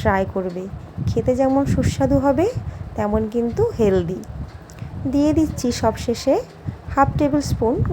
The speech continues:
গরম মশলা গুঁড়ি। গরম মশলা গুঁড়ি দিয়ে এবারে নামিয়ে নেব, আর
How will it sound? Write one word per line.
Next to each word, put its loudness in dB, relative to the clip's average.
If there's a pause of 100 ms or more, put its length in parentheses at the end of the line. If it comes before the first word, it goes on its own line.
গরম 4
মশলা 0
গুঁড়ি। -4 (760)
গরম 4
মশলা 0
গুঁড়ি 2 (100)
দিয়ে 0 (640)
এবারে 4 (320)
নামিয়ে 0
নেব, -2 (600)
আর -2